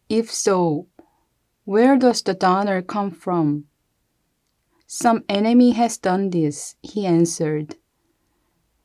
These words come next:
And the servant said, "Do you want us to go and weed it out?" But he said,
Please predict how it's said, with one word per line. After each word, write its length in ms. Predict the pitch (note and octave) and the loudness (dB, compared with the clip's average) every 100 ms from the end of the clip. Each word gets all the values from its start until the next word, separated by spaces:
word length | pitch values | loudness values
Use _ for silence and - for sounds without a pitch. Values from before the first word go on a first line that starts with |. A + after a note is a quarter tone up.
| - | -4
And 160 | G3+ F3+ | 0 0
the 100 | F3+ | -2
servant 600 | - C4 C#4 A#3+ G3+ F3+ | -2 0 0 -2 -4 -6
said, 560 | - F#3+ F3+ E3+ - _ _ _ _ _ | -6 -4 -2 -4 -6 _ _ _ _ _
"Do 100 | - | -4
you 200 | A3 A#3+ | 0 2
want 320 | A#3+ G#3+ G#3 | 2 0 -2
us 180 | G3+ F#3 | -4 -6
to 180 | - A3+ | -6 -6
go 480 | G3+ F#3+ F3+ E3+ D#3+ | -2 0 2 2 -2
and 300 | - E3 E3+ | 0 0 0
weed 220 | E3 F3+ F#3 | 0 0 0
it 160 | F3+ - | -2 -4
out?" 520 | E3+ G3+ B3+ - - _ _ _ _ _ _ _ _ _ _ _ _ - | -2 -2 -6 -12 -16 _ _ _ _ _ _ _ _ _ _ _ _ 0
But 240 | F#3 - - | 0 0 0
he 120 | B3+ | 0
said, 540 | - - F3 C#3+ C#3+ | 0 -2 0 -2 -6